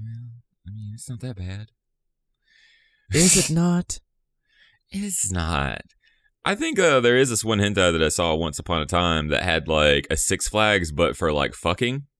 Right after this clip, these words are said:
Speaker 2: <laughs>
Speaker 1: That's pretty cool. That way I could be involved. It had, like, weird, it had, it, it was weird.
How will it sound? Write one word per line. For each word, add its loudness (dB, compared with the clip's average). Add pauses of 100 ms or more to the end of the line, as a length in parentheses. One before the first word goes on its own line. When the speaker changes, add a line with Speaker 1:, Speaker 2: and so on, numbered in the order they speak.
(380)
Speaker 2:
<laughs> -4
Speaker 1:
That's -2
pretty -2
cool. 2 (240)
That 0
way 6
I 2
could 0
be 2
involved. 2
It 4
had, 0
like, 2
weird, 4
it 2
had, 2
it, 0
it 4
was 2
weird. 4